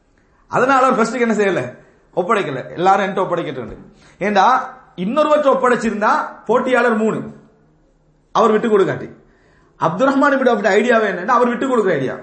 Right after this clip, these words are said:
அதனால அவர் ஃபர்ஸ்ட்டுக்கு என்ன செய்யல, யார்கிட்டயும் ஒப்படைக்கல, பேசாம இருந்துட்டார். அவர்கிட்ட ஒப்படைக்கப்பட்ட உடனே அவர் சொன்னாரு, "நான் விட்டு தந்துடுறேன், நான் என்ன செஞ்சிடுறேன், விட்டு தந்துடுறேன், இப்ப நீங்க ரெண்டு பேரும் மட்டும்தான்." உஸ்மான் ரதியல்லாஹு அன்ஹு அவர்களும், அலி ரதியல்லாஹு அன்ஹு அவர்களும்.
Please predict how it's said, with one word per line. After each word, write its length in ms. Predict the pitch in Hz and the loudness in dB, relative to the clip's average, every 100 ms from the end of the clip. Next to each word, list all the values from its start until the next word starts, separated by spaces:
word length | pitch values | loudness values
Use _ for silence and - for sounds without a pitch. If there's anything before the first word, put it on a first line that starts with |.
| - _ _ - | -16 _ _ -4
அதனால 300 | 175 254 277 | 0 2 2
அவர் 180 | 240 202 | 2 2
ஃபர்ஸ்ட்டுக்கு 240 | 208 240 | -2 -4
என்ன 140 | 226 208 | -4 -2
செய்யல, 380 | 196 175 131 - - _ _ _ - | -2 -2 -4 -8 -20 _ _ _ -2
யார்கிட்டயும் 380 | 190 214 226 202 | 0 2 0 0
ஒப்படைக்கல, 320 | 202 151 147 | -2 -2 -2
பேசாம 300 | 175 202 175 | -2 0 -2
இருந்துட்டார். 340 | 147 127 107 - _ _ _ _ _ | -4 -10 -12 -18 _ _ _ _ _
அவர்கிட்ட 580 | 170 220 269 220 254 - | 0 2 2 2 2 2
ஒப்படைக்கப்பட்ட 600 | 185 220 220 208 185 170 | -2 -4 -2 -2 -2 -2
உடனே 140 | 160 160 | -4 -2
அவர் 200 | 202 269 | 0 0
சொன்னாரு, 600 | 226 170 131 139 214 - _ _ | -2 -2 -4 -6 -10 -14 _ _
"நான் 380 | - 170 202 247 | -8 -2 0 -2
விட்டு 200 | 165 165 | -6 -10
தந்துடுறேன், 480 | 160 143 110 - - _ _ _ _ _ _ _ _ | -10 -10 -10 -14 -20 _ _ _ _ _ _ _ _
நான் 180 | - 180 | -8 -4
என்ன 120 | 202 | -2
செஞ்சிடுறேன், 560 | 196 190 185 220 233 - - _ _ | -2 0 0 0 -4 -10 -20 _ _
விட்டு 220 | 180 190 | -4 -2
தந்துடுறேன், 320 | 226 185 156 143 | -2 -4 -4 -6
இப்ப 140 | 156 | -6
நீங்க 180 | 190 190 | -4 -2
ரெண்டு 160 | 175 | 0
பேரும் 140 | 175 180 | 0 0
மட்டும்தான்." 360 | 147 139 104 - - _ _ _ - | -2 -6 -8 -14 -20 _ _ _ -14
உஸ்மான் 300 | 139 180 180 | -6 -2 0
ரதியல்லாஹு 300 | 165 170 160 | 0 0 0
அன்ஹு 40 | |
அவர்களும், 380 | 156 143 196 214 | -2 -4 -6 -6
அலி 160 | 143 160 | -4 -2
ரதியல்லாஹு 320 | 147 143 151 | -2 -2 -4
அன்ஹு 40 | |
அவர்களும். 440 | 139 113 - - | -4 -6 -10 -16